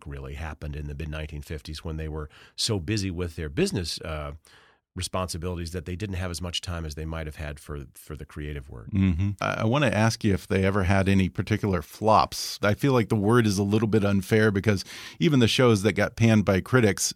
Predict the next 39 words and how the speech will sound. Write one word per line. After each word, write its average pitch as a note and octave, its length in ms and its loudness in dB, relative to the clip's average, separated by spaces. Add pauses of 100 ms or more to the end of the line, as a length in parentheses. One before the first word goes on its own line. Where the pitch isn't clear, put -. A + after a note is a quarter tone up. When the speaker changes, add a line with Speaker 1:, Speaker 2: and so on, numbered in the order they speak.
(140)
Speaker 2:
still D3 420 4
had G#2 260 4
so - 260 2
many C3 160 4
pre-sales G2+ 720 2
based G#2 360 2
on G2+ 380 4
the G#2 160 2
anticipation G#2 1120 2
and F2 180 -2 (280)
just - 180 2
the A#2 80 2
Rodgers G2+ 460 4
and G2 80 4
Hammerstein G#2 560 4
brand G#2+ 420 6
alone G#2+ 540 6
that F#2 160 2
they G#2+ 80 4
usually G#2+ 480 6
made G#2+ 240 6
a G2+ 40 2
profit, A#2 600 2
at F2 100 -2
least G#2+ 260 2
a G2+ 60 2
modest G2 480 4
one. E2 240 0
Speaker 1:
Yeah. D#2+ 100 -8 (240)
Speaker 2:
Did A#2 120 4
they A#2+ 80 6
ever C3+ 220 4
have A2 260 4
a F#2 40 2
show G#2 220 2
that G#2+ 100 4
was F#2 140 2
just A2+ 200 0
an E2+ 120 0